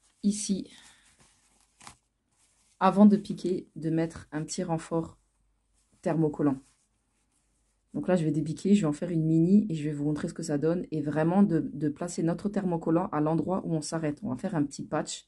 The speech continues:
ici et ça fera un renfort. Alors, ce sera pas ouf non plus,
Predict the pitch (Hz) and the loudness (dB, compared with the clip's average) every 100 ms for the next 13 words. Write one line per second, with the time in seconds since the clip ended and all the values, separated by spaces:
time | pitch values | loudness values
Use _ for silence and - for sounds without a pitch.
0 | _ 147 - 147 - - _ _ _ _ | _ -10 -8 -8 -8 -10 _ _ _ _
1 | _ 165 160 160 - 180 160 156 156 160 | _ -6 -4 -6 -4 -4 0 0 0 -2
2 | - - _ 135 127 - 135 131 - 147 | -6 -8 _ -10 -8 -8 -6 -6 -4 -4
3 | 135 - _ 208 208 - 156 180 202 254 | -4 -8 _ 4 4 -2 -4 4 4 4